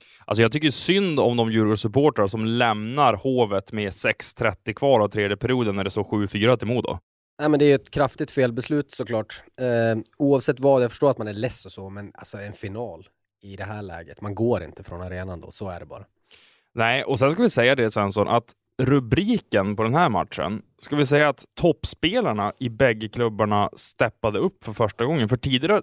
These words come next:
Speaker 1: tycker jag att det har varit lite unsung heroes över det hela. Alltså,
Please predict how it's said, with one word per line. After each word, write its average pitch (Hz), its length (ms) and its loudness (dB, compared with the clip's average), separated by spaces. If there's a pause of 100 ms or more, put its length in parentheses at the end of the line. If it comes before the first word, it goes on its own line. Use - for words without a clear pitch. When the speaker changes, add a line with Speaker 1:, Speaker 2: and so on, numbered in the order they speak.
(140)
Speaker 1:
tycker 143 240 0
jag 202 240 4
att 160 160 0
det 123 80 2
har 117 140 4
varit 110 320 2
lite 107 160 -4
unsung 113 600 -2
heroes 120 460 -2
över 95 180 2
det 90 80 -2
hela. 87 260 -2
Alltså, 113 280 4